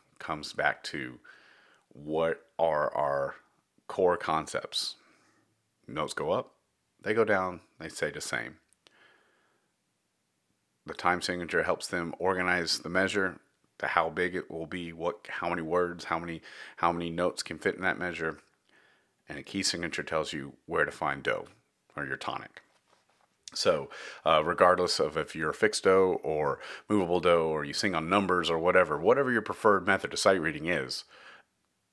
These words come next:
those concepts never change. You know, they call it music theory, but those are kind of music law, right? Um, and all notes have tendencies.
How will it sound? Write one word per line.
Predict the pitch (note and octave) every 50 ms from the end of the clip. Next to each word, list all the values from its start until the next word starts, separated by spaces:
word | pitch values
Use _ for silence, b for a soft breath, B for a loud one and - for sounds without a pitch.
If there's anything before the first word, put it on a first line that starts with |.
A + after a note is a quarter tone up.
| _ _ _ _ _ _ _ - - _ _ _ _ -
those | G#2 F#2 F2 G#2 F#2+ F#2+ F#2+ -
concepts | - G2 F#2 - - F2 - - -
never | E2 D2+ C#2 C2+
change. | - - B1+ A1+ - - - - - - b b b b b b b b _ _ _ _ _ _ _ _ -
You | D#2+ D2
know, | C2+ C2
they | C#2+ D2+
call | - - E2 E2 D2+
it | - -
music | E2+ D#2 C#2+ - -
theory, | - E2+ D2+ C#2 C2
but | C#2 C2+ - - -
those | - - - - E2
are | D#2+ D2
kind | - F2+ E2+ D#2+ D2
of | - - - - - _ -
music | E2+ E2+ D#2+ C#2+ D2 C#2 -
law, | C#2+ C#2+ C2 - - - - -
right? | D#2+ C#2 C2+ C2 - - - B B B B B B B B B B
Um, | - D#2+ D#2+ D2+ D2 D2 C#2+ C#2+ C2+ - - _ _ F2+
and | F2+ E2 D#2+ D#2+ D#2+ D2+ C#2+ C#2+ C#2+ - - - _ _ _ _ _ _
all | - E2+ F2 F#2 F#2+ F#2
notes | E2+ D2 C2+ C2+ C2+ - - - - - _ _ _
have | - - C#2 C2+ C2+ - -
tendencies. | - A#2 A2+ G2+ D#2+ C2 - - - - - - -